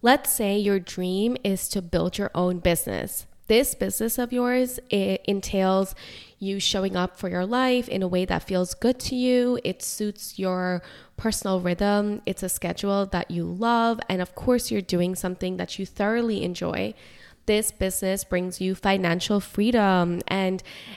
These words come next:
adventure and excitement and the opportunity to do the different things that you desire to do in your life.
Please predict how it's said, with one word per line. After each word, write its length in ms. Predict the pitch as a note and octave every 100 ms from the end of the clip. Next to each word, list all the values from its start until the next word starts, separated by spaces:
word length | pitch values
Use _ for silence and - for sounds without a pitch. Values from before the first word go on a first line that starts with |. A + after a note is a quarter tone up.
| -
adventure 640 | G3 F#3 G#3 - G#3 F#3
and 200 | F3+ F#3
excitement 640 | G3 - G#3+ - G#3 G3
and 120 | G#3
the 120 | G#3 -
opportunity 880 | A3+ E4+ - B3+ F4 D#4 G3+ G#3 - - -
to 200 | - B3+
do 460 | A3 - G#3+ A#3+ B3
the 140 | B3
different 360 | G#3+ G#3+ C4 A#3
things 240 | G#3 A3+
that 220 | G#3+ G#3 A3
you 80 |
desire 340 | G#3 F#3+ F3+ G3+
to 140 | -
do 240 | G3 F#3 D4+
in 80 |
your 160 | C4+ -
life. 440 | - - A3 -